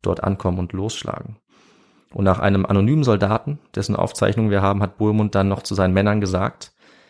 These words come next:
„Geht stark im Herzen und mit einigem Geist, erklimmt Antiochia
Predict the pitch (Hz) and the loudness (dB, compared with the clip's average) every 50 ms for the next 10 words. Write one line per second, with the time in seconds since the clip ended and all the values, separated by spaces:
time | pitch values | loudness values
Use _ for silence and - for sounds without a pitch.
0 | _ _ _ _ _ _ _ - 123 147 - - - - 110 113 120 - 135 120 | _ _ _ _ _ _ _ -2 0 0 0 2 2 4 4 4 4 2 2 4
1 | 104 104 110 - - - 107 98 104 107 - - - 104 110 117 117 123 120 110 | 4 4 2 0 -2 -4 -4 -2 -2 -2 -2 0 0 2 2 2 0 -2 0 0
2 | 107 90 90 101 - - - - - _ _ _ _ _ - 110 - - - 139 | 0 0 0 -2 -4 -6 -12 -16 -20 _ _ _ _ _ -4 -4 -2 0 2 2
3 | 156 156 - - 117 - 110 98 104 120 - - 139 135 139 156 156 | 2 2 2 0 0 2 2 4 4 2 2 0 0 0 -2 -2 -6